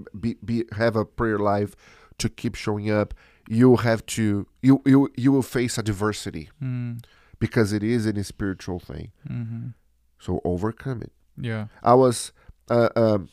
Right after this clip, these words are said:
Speaker 1: a personal testimony that I never shared on, on Sunday.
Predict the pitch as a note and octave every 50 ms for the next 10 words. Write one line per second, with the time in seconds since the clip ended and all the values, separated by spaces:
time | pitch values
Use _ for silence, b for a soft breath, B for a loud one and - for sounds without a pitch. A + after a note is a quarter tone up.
0 | _ _ _ _ _ - - - - C#3+ C3+ - - C3 A#2 A2+ A2 A2 - -
1 | A#2+ A2 - - A2 G#2 G2+ G2 G2+ G2 G2+ F#2+ G2 G2+ G#2 G2+ F#2+ G2+ G2 -
2 | - G#2 F#2+ F#2 F2+ - - G2 G2 F#2 F#2 F#2+ F#2+ F2+ F2+ _ _ _ _ _
3 | _ _ _ _ _ _ _ _ _ _ _ _ _ _ _ _ _ _ - -
4 | A#2 G#2 G2 G2 F#2 - A2+ G#2+ G2 F2+ E2+ F2+ F#2+